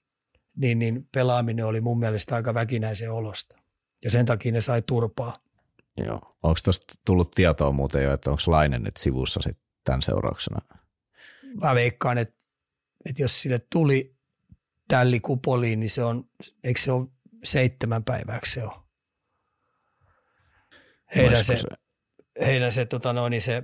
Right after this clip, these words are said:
Speaker 1: poissaolo, jotain seitsemän viikon verran se taitaa olla.
Speaker 2: Joo, ei ainakaan ollut tässä viime viime matsissa pela-, ää, kokoonpanossa, niin mietin vaan, että kyllähän Laineenkin poissaolo tietenkin näkyy Kolumbuksesta, että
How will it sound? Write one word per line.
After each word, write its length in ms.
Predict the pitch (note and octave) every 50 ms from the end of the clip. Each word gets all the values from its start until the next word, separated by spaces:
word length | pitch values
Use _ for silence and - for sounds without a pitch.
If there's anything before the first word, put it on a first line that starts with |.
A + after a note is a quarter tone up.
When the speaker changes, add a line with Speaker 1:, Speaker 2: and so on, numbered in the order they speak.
| - -
Speaker 1:
poissaolo, 580 | C#3 B2+ A#2+ - - - B2+ A2 A2+ B2 B2 - - - - _ _ _ _ -
jotain 280 | D3 C3+ C#3 C3 B2+
seitsemän 540 | - C3+ B2+ A#2 - - A#2+ A#2 B2 C3+ D3
viikon 340 | D3 C3+ B2+ A#2+ B2 A2+ A2
verran 260 | A#2 A2 - B2 A2+
se 140 | - - B2+
taitaa 400 | - C3 A#2+ A2+ - B2 A#2 A#2
olla. 240 | A#2+ A#2 A2+ - - - _ _ _ _ _ _ _ _ _ - _ - G1+
Speaker 2:
Joo, 220 | - - - - F2 - - - -
ei 180 | - F2+ E2+ E2+
ainakaan 400 | E2+ E2+ E2 - E2 D#2+ D#2+ D#2
ollut 180 | D#2+ D#2 D#2 -
tässä 320 | - D#2+ D2+ - D#2 D#2 - - - - - - _ - - - - _ _ - A#2+ G#2+
viime 320 | G2 E2+ D#2+ D#2 D2+ D2 - - - _ - - - _ _ _ _ _ - - _ _ _ _ _ G#2
viime 260 | A2 A#2+ A2+ G#2 G2+
matsissa 540 | F#2+ F#2 F#2 F#2 - - F#2 - - - F2
pela-, 540 | - - F2+ F2+ F2+ F2 - - - - -
ää, 200 | D#2 F2 F2 F2+
kokoonpanossa, 840 | - F#2+ F#2+ - F#2 F2+ E2+ D#2 D#2+ D#2+ D#2+ D#2 D#2+ - - - D2+
niin 120 | D2 D2+
mietin 240 | D#2 D#2+ D2+ D#2+ D2+
vaan, 120 | D#2 D#2
että 100 | D#2 -
kyllähän 360 | - - E2+ D#2 D2+ E2 D#2+ E2
Laineenkin 420 | E2+ E2 E2 D#2+ D#2+ D#2+ D#2 D#2
poissaolo 500 | - - D#2 D#2 D#2 - - D2 C#2+ D2+
tietenkin 340 | C#2+ D2 D2 C#2+ D2 D2+ D#2 D2
näkyy 240 | D2+ - - D2+
Kolumbuksesta, 760 | D2+ - D#2+ E2 D#2+ D#2+ D#2 D2 D#2 D2+ - - - - - -
että 140 | - -